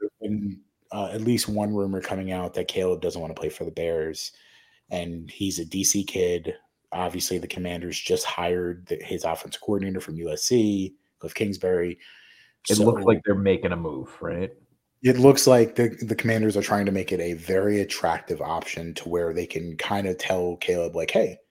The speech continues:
Speaker 1: you don't gotta play for the Bears," you know, Eli Manning, John Elway, whatever, right? So I think there is something there,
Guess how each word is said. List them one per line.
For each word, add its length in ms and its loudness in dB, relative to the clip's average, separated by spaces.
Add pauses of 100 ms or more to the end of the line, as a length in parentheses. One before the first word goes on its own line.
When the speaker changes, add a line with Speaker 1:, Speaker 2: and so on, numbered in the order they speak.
(240)
Speaker 1:
you 100 -4
don't 140 0
gotta 180 4
play 180 0
for 120 -6
the 80 -2
Bears," 560 0
you 100 -6
know, 320 -8
Eli 260 -2
Manning, 400 -6
John 220 -2
Elway, 580 0
whatever, 500 -4 (680)
right? 360 0 (440)
So 560 0
I 140 -2
think 180 -4
there 220 4
is 340 2
something 440 2
there, 600 2